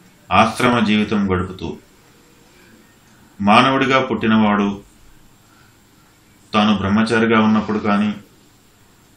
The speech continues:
సంసారిగా ఉన్నప్పుడు కానీ, లేదా సన్యాసిగా మారిన తర్వాత కానీ, ఎలాంటి నియమాలు పాటించాలి,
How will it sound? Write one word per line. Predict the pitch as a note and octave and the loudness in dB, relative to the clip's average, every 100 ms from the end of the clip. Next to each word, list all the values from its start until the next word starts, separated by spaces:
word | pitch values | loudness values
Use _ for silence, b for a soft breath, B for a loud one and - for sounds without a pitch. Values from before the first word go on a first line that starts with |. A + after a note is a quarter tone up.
| _ _ _ _ - | _ _ _ _ -10
సంసారిగా | - A2 B2 B2 B2 A#2+ | -2 0 2 2 4 4
ఉన్నప్పుడు | A2 A2 - | 4 2 0
కానీ, | G2+ F#2+ F#2 - - _ _ _ _ _ _ _ _ | -2 -2 -2 -4 -12 _ _ _ _ _ _ _ _
లేదా | F#2 A2 A2 G2 | 0 4 4 2
సన్యాసిగా | G2+ G#2+ A#2+ A2+ A#2 | 0 2 2 2 2
మారిన | A2 G2+ G#2 G#2+ | 2 4 2 2
తర్వాత | G#2 F#2 G2 G#2+ | 0 -2 0 0
కానీ, | G#2+ F#2 E2+ D#2 - - - - - - - - - - - - - - | -2 -4 -6 -8 -16 -20 -20 -20 -20 -20 -20 -20 -20 -20 -20 -20 -20 -6
ఎలాంటి | G2 A#2+ C3 C3 | 4 6 6 4
నియమాలు | A#2+ A#2 A#2 A2+ | 2 0 0 0
పాటించాలి, | A2+ G2 G2 G2+ F#2+ F2+ E2+ | 0 0 -2 -2 -2 -2 -4